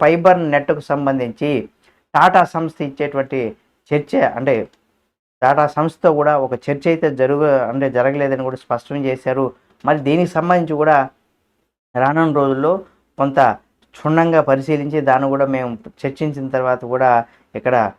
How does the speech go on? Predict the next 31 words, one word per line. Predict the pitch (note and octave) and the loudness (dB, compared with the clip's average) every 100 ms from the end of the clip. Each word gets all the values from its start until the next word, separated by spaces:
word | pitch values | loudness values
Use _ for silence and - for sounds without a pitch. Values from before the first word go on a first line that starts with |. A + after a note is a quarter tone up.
| _ _ | _ _
తదుపరి | A#2+ A#2+ C3+ B2+ C3 | -8 -2 0 0 0
కార్యాచరణ | C3 C#3 C#3 B2+ B2+ A2 G#2 _ | 0 0 -4 -4 -4 -4 -8 _
తీసుకొస్తామని | B2+ B2+ C3 B2 B2 B2 | -10 -6 -6 -4 -4 -4
కూడా | A#2+ | -6
చెప్పుకొచ్చారు. | B2 - D3+ G3 G3+ E3+ | -6 -6 -6 -4 0 2
ఓవరాల్‌గా | G3 A3+ A3+ G#3 | 6 6 4 2
ఏంటంటే | G3 F#3 F3 A3 A#3 - _ - | 0 0 0 0 -2 -6 _ -2
ఇక్కడ | A3 G#3+ G#3+ | 2 2 4
కేటీఆర్ని | F#3+ A3 A#3 A3 G#3 F#3+ | 4 6 6 6 6 4
కలవాలంటే | F3 E3+ D#3+ D3+ D#3 G3 A3 G#3+ _ _ | 6 6 6 4 4 4 2 -4 _ _
అటు | D#3 D#3+ D#3+ B2+ - _ C3 | 0 2 2 0 -6 _ 4
రేవంత్ | D3 E3+ G3+ F#3+ | 8 8 6 4
రెడ్డి | F#3 F3+ | 4 6
గారి | F3+ E3+ | 6 6
పర్మిషన్ | D3 D#3 D#3+ D#3+ D#3 | 2 2 -2 0 0
అవసరం | D3+ D#3 D3 | 0 -2 0
లేదు. | D3 D3 C#3 | 0 0 -2
మేము | C#3 C3+ C3+ | 0 0 2
అనేక | D3+ D3+ D3 | 0 -2 -2
సందర్భాల్లో | D3+ D3 C#3+ C#3 C#3 | 0 2 4 4 2
కూడా | C3+ | 0
కలిసాం, | B2+ C3 C#3 C3 B2 _ _ _ _ _ _ _ _ A3 | -2 -2 0 0 0 _ _ _ _ _ _ _ _ -12
అనేక | A3+ D3+ C3+ | -12 -14 -8
విషయాల్లో | C3+ D3+ D3 C#3+ | 0 2 4 2
కూడా | C#3 | 2
కలిసాం | C3 B2+ B2+ B2+ B2 | 0 0 -4 0 0
గతంలో | B2 C3+ C3+ B2+ | 0 0 2 2
కూడా. | B2 | 0
ఎందుకంటే | B2 C#3 D3 C#3+ D3+ C3 B2 _ _ _ | 0 0 0 2 2 2 0 _ _ _
టీడీపీ | C3+ C#3 D3 D3+ D3 | -2 0 2 0 4
పార్టీలో | C#3+ C#3 C#3+ C#3 | 4 4 2 4